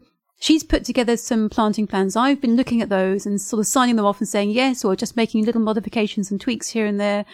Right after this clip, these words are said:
And, uh, yeah, Howard's are our main, uh, supplier, uh, wholesaler in East Anglia that we're gonna, we're gonna be using.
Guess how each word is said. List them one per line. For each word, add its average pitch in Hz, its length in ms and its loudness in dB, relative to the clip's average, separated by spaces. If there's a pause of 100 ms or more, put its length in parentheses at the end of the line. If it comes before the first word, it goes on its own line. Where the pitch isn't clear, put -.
(380)
And, 254 440 2
uh, 233 320 2
yeah, 285 320 0
Howard's 269 480 0
are 233 160 4
our 214 120 4
main, 233 460 0
uh, 214 260 0
supplier, 208 640 -2 (320)
uh, 208 200 0
wholesaler 214 600 2
in 208 80 2
East 208 220 -2
Anglia 208 300 -2
that 202 100 -4
we're 208 60 -2
gonna, 196 320 -2
we're 220 80 -2
gonna 202 160 0
be 196 80 -4
using. 214 600 -2